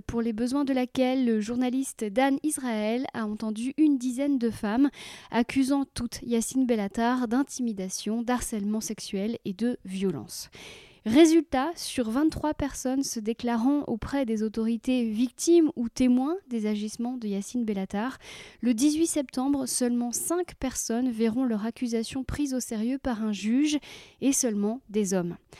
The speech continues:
Alors, la parole des femmes dans tout ça, pourquoi nos témoins n'ont pas été convoqués lors de l'enquête ? Pourquoi vingt-trois témoignages concordants ne constituent pas en eux-mêmes une preuve tangible de la dangerosité d'un homme ?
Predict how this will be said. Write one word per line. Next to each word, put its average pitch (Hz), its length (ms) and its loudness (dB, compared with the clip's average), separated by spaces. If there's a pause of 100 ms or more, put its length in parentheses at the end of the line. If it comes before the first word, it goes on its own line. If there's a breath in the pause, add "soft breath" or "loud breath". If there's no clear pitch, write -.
(260 loud breath)
Alors, 240 260 8
la 269 140 4
parole 320 320 4
des 269 180 0
femmes 285 440 4
dans 220 160 0
tout 247 180 -4
ça, 339 260 2 (200 loud breath)
pourquoi 339 400 6 (100)
nos 294 80 8
témoins 277 420 4
n'ont 262 140 4
pas 302 200 2
été 311 260 0
convoqués 254 540 2
lors 247 140 -2
de 214 120 -2
l'enquête ? 233 640 0 (120)
Pourquoi 269 340 0
vingt-trois 277 460 0
témoignages 254 600 2
concordants 277 680 0
ne 254 120 4
constituent 247 520 -6
pas 302 200 2
en 247 120 2
eux-mêmes 294 440 6
une 240 200 2
preuve - 340 0
tangible 254 640 2 (380 loud breath)
de 254 80 6
la 277 140 8
dangerosité 262 760 2
d'un 220 240 2
homme ? 254 280 8